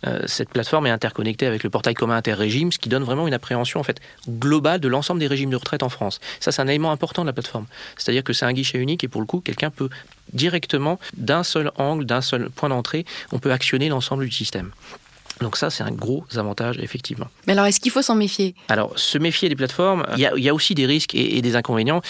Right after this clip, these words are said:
Speaker 1: La réelle méfiance, c'est plutôt le côté, justement, euh, à la fois sur l'exploitation des données et ce qu'on en fait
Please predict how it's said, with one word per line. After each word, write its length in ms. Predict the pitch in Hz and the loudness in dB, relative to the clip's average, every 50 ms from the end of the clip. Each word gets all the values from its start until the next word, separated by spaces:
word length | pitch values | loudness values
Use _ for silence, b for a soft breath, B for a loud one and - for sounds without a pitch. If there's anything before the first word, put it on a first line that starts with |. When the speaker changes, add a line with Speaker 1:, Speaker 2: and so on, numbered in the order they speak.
| B B | B B
Speaker 1:
La 100 | B 110 117 131 | B 2 2 2
réelle 300 | 120 113 147 165 165 151 | 2 2 4 4 4 2
méfiance, 580 | 143 131 123 - - 160 170 185 180 - - B B B B B B B B B B B | 2 0 0 0 0 0 0 0 0 -2 -4 B B B B B B B B B B B
c'est 160 | - - 127 | -2 -2 -2
plutôt 220 | 131 151 - 180 | -2 0 0 2
le 100 | 160 135 | 2 2
côté, 280 | 131 131 127 127 165 170 | 0 0 0 0 0 -2
justement, 560 | 151 135 - - 135 131 139 147 151 165 - - | -2 -2 -4 -4 -2 0 2 2 2 0 0 0
euh, 160 | 117 110 - - - | 0 -2 -2 0 2
à 100 | 135 147 | 2 2
la 80 | 156 | 2
fois 320 | 147 - - 156 151 147 139 | 0 0 0 2 2 2 0
sur 180 | - - 120 | 0 -2 -2
l'exploitation 580 | 117 117 131 139 - - - 147 160 147 - 147 | 0 0 0 0 0 0 0 2 2 2 0 0
des 100 | 139 131 | 2 2
données 280 | 131 131 135 131 127 131 - - - | 2 2 2 0 0 -4 -10 -6 -4
et 60 | - | -4
ce 60 | - | -2
qu'on 140 | - 113 113 | 0 0 0
en 60 | 107 | 0
fait 260 | 107 - - 147 226 | 0 2 0 0 0